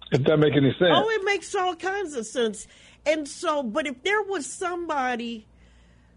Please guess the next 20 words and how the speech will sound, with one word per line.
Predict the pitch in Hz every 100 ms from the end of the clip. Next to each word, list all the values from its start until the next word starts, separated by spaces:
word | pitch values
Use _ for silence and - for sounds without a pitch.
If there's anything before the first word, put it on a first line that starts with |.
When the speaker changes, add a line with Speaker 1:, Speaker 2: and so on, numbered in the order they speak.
| _ _ 214
Speaker 2:
that | 269 226
would | 240
have | 214 214
taken | 339 339 339 302 269
you | 269 254
in | 226 214
and | - 202
shown | - 262 240 220
an | 190 214
interest | - 302 302 254 202 -
to | 214
you | 226 208
and | 196 185
shown | - 269 269 240 214
you | 214 214
a |
different | 175 240 240 226 196
way | 196 226 196
of | 185
life, | 233 285 233